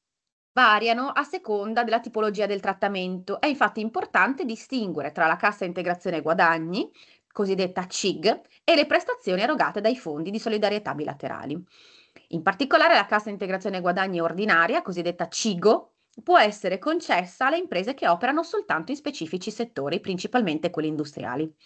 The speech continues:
La cassa integrazione guadagni straordinaria, la cigs, invece, è accessibile a tutti i datori di lavoro che non siano coperti dai fondi di solidarietà bilaterali, a condizione che nel semestre precedente la domanda abbiano occupato mediamente almeno quindici dipendenti.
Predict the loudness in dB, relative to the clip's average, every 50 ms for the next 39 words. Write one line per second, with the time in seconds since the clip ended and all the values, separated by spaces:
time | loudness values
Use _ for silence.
0 | -20 -20 -20 -20 -20 -20 -18 -6 0 0 2 4 4 4 4 4 4 6 6 6
1 | 6 6 4 2 4 4 4 6 6 6 4 4 2 -4 -4 0 2 4 4 4
2 | 4 4 4 6 6 6 6 6 6 4 4 2 0 0 -2 -2 -2 -2 -2 -2
3 | -2 -2 0 0 -2 0 -2 -4 -2 0 0 -2 -2 -2 -12 -18 -8 0 4 6
4 | 6 6 6 2 0 0 0 -2 2 4 4 4 4 4 2 0 0 2 2 2
5 | 2 2 0 0 2 2 2 4 2 2 2 2 2 0 0 2 2 2 4 4
6 | 4 2 2 0 _ _ _ _ _ 0 2 2 2 2 2 4 4 4 4 2
7 | 0 0 4 6 6 6 6 4 2 -2 -2 -2 -2 -2 0 2 4 4 4 4
8 | 4 2 -2 -2 -2 -2 0 2 2 2 2 4 4 2 2 2 -2 -4 -2 -2
9 | -2 0 0 0 0 0 0 -2 -4 -4 -6 -6 -8 -16 -20 -18 -10 -2 0 2
10 | 4 4 4 4 2 0 0 2 2 2 2 0 -2 -4 -6 -6 -6 -4 -2 -2
11 | -2 -2 -2 -4 -6 -4 -4 -4 -2 -2 2 2 2 2 2 -2 -2 0 0 0
12 | 0 0 2 2 0 0 0 0 2 2 4 4 4 4 2 -4 -6 -6 -6 -6
13 | -6 -4 -4 -4 -6 -6 -10 -10 -8 -6 -4 -2 -2 -2 -4 -4 -6 -4 -4 -4
14 | -4 -4 -6 -6 -6 -6 -8 -10 -10 -12 -14 -14 -14 -12 -12 -12 -12 -14 -16 -20
15 | _ _ -10 -8 -8 -10